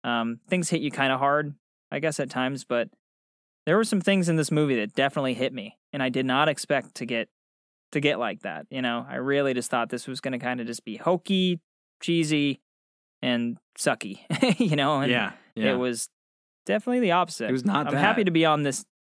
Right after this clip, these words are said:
Speaker 1: yeah, I'm happy to be on the side of it that, um,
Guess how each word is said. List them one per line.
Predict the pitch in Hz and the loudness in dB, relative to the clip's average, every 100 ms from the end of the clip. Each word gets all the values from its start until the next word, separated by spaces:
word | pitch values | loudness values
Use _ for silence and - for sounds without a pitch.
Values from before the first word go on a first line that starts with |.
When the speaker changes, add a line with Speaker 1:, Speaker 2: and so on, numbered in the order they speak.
| _ _ _ _ _ | _ _ _ _ _
Speaker 1:
yeah, | 156 139 | 0 0
I'm | 117 | 0
happy | 131 180 170 | -2 -2 -2
to | |
be | 156 | 0
on | 147 135 | 2 2
the | 123 | 0
side | - 117 117 | 0 2 2
of | 113 | 0
it | 110 104 | -2 -4
that, | 104 - _ _ _ _ - - _ _ - | -8 -8 _ _ _ _ -20 -20 _ _ -6
um, | 113 110 107 104 | -2 -2 -2 -6